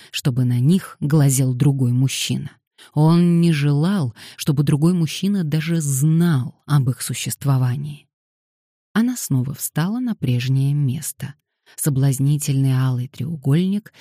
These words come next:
скрылся под юбками, а Маркус шагнул вперёд и ледяным тоном произнёс: «Леди Ганория». «Лорд Чаттерис», отозвалась она.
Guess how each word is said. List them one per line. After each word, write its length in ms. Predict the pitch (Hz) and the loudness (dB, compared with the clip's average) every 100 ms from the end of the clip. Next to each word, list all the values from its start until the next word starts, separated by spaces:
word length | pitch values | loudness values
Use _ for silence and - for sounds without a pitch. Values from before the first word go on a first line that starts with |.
| - - | -16 -8
скрылся 720 | - - 135 123 120 - 143 | -4 -2 0 0 -2 -4 -4
под 240 | 135 127 | -4 -4
юбками, 640 | 120 - - - - - - _ _ - | -4 -10 -12 -12 -10 -10 -16 _ _ -6
а 160 | 127 | -4
Маркус 580 | 123 143 202 - 226 - - - _ | 0 0 0 -4 -8 -10 -16 -20 _
шагнул 440 | - 175 139 135 120 | -8 -2 0 2 0
вперёд 640 | - - 127 135 196 - - | -4 -2 2 2 0 -6 2
и 120 | 220 | 4
ледяным 460 | 196 147 143 131 123 | 4 4 4 2 0
тоном 480 | - 131 131 139 | 0 2 4 2
произнёс: 800 | 143 151 143 123 123 151 - - - _ _ _ _ _ _ - | 0 0 2 0 -4 -6 -10 -12 -16 _ _ _ _ _ _ -2
«Леди 540 | 151 170 196 226 277 | 2 4 2 2 -2
Ганория». 680 | - 202 156 131 135 127 139 - _ _ _ _ _ _ - | -2 0 2 2 0 -4 -6 -12 _ _ _ _ _ _ 0
«Лорд 460 | 180 175 165 156 - | 4 4 2 0 -6
Чаттерис», 840 | - 220 165 - 131 139 - - _ - | -4 -4 -4 -4 -4 -4 -8 -10 _ -4
отозвалась 760 | 151 147 123 135 131 123 - | -2 0 0 0 0 0 0
она. 320 | 135 123 120 | 0 0 -4